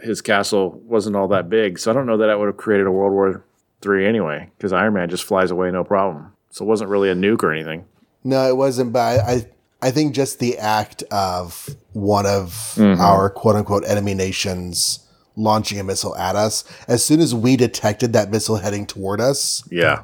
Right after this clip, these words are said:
Speaker 2: we would not have waited to see if it was nuclear. We would have launched missiles back.
Speaker 1: Yeah. All right.
Speaker 2: That was
Speaker 1: Well,
Speaker 2: the whole fear during the Cold War.
Speaker 1: just kind
Speaker 2: All
Speaker 1: of
Speaker 2: right.
Speaker 1: another, uh, Mandarin, except at least this time Iron Man decidedly wins in the end.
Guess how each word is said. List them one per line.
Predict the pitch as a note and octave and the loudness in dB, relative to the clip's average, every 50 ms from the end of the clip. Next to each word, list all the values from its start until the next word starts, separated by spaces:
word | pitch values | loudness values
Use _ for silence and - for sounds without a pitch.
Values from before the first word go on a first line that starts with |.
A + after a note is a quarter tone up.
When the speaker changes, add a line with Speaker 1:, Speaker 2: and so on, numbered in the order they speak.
| - - | -6 -2
Speaker 2:
we | B2 B2+ | 2 2
would | C3 C#3 B2+ B2 | 4 4 4 2
not | C3 A#2+ | 2 2
have | A2+ A2+ F#2+ G2+ | 2 0 0 0
waited | G#2+ A2 A2 G2+ G2 | -2 -2 -2 -4 -6
to | F#2+ G2+ | -6 -6
see | - - G#2+ | -6 -6 -6
if | G2+ F2 | -6 -4
it | G2 | -6
was | F#2+ F2 - | -6 -6 -6
nuclear. | F#2+ F2 - - D#2+ D#2 E2 | -8 -10 -10 -10 -10 -8 -6
We | F2+ F#2+ | -4 -2
would | G2 G2 | 0 0
have | F#2+ F2 F2 | 0 0 0
launched | F2+ E2+ F2 E2+ - - | -2 -2 -2 -2 -4 -6
missiles | E2+ D#2+ - E2 D#2+ - | -4 -4 -4 -4 -4 -4
back. | - D2+ - - - - - - _ - | -4 -4 -4 -4 -6 -8 -16 -20 _ -4
Speaker 1:
Yeah. | A2+ F#2+ E2 C#2+ - - - _ _ _ _ _ _ _ - - - | -2 0 0 0 0 -4 -10 _ _ _ _ _ _ _ -10 -2 0
All | F3+ A3 | 2 4
right. | A3 F3 D#3 E3+ E3 - - - - | 4 4 4 2 0 -2 -8 -4 0
Speaker 2:
That | A#2+ | 2
was | A2+ D#3 | 4 4
Speaker 1:
Well, | D#3+ D#3 | 4 4
Speaker 2:
the | B2 | 2
whole | A#2+ C3+ C3+ B2 | 2 0 0 -2
fear | - - - D#3 D3+ D3+ C#3 C3 A#2+ | -2 -2 0 0 2 2 2 2 2
during | A2+ A#2+ A#2+ A#2 | 0 0 0 0
the | A#2 | -2
Cold | A2 - B2+ B2 B2 A2 | -2 0 0 0 0 0
War. | G#2 A2 A2 G#2+ G#2 G#2 - - - - - - - _ | 0 0 0 0 0 -2 -6 -10 -16 -20 -20 -20 -20 _
Speaker 1:
just | - - D#3+ - | -10 -8 -8 -4
kind | - C3 B2+ B2+ | 0 2 2 4
Speaker 2:
All | A#2+ | 4
Speaker 1:
of | B2 | 4
Speaker 2:
right. | B2 B2 B2+ | 2 2 2
Speaker 1:
another, | C#3 D3+ D#3+ D#3 E3+ E3 D#3+ D#3+ D#3 | 2 0 0 0 0 0 0 2 2
uh, | D3+ D3+ D3+ D#3 C3+ | 2 2 0 0 -2
Mandarin, | B2 C3+ C#3 C#3+ D3 D3+ C#3 C3+ C3+ C3+ C3 | -2 -2 0 0 0 0 0 0 0 0 0
except | C3+ B2 - - C#3 B2+ - | -2 -4 -2 -2 -2 0 0
at | C#3 B2+ | 0 0
least | C#3 C3+ B2+ - | 0 -2 0 0
this | C#3 C3 - | 0 -2 0
time | - C3+ C3 B2 B2 | 0 -2 0 0 2
Iron | B2 B2 B2 A#2+ | 2 2 2 0
Man | A#2+ A#2+ A#2 A2+ A2 A2+ A2+ A2+ _ _ _ - | 0 0 -2 -2 -4 -6 -10 -18 _ _ _ -6
decidedly | A#2 A2 - - A#2 G#2+ G#2+ A2 G2 G#2 G#2+ | -4 -2 0 2 2 2 2 2 0 0 -2
wins | G2 F#2 G#2 A2 G#2 F2+ F2 F#2+ G#2+ - - - - _ _ | -2 0 0 0 0 0 0 -2 -4 -6 -10 -14 -18 _ _
in | - G#2 G2 | -12 -10 -8
the | G2 F#2 E2+ | -8 -8 -8
end. | E2 E2 E2+ F#2 | -8 -10 -10 -12